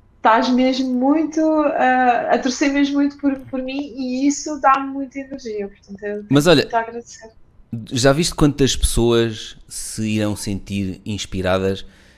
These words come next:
Speaker 2: por tu fazeres um projeto desse género? Até lhe podes chamar outra coisa sem ser a milionária, não sei o quê, se-, inventa outro nome qualquer. Eh, e depois fazes a jornada, partilhares o que é que tu fizeste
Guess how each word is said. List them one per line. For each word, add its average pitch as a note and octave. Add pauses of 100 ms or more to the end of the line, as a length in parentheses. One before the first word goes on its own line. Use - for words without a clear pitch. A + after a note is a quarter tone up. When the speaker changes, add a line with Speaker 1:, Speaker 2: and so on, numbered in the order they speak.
(280)
Speaker 2:
por A2
tu -
fazeres A2
um G#2
projeto G2
desse G2
género? F2+
Até -
lhe C3
podes A2
chamar G2+
outra A#2
coisa A#2+
sem A#2+
ser A#2+
a B2
milionária, A#2
não A2+
sei A#2
o -
quê, F#2+
se-, -
inventa F#2
outro G#2+
nome G#2+
qualquer. G2+ (1500)
Eh, A2+ (2250)
e A2
depois -
fazes C3+
a D3
jornada, D3
partilhares A#2 (120)
o -
que -
é A2
que -
tu B2
fizeste A#2+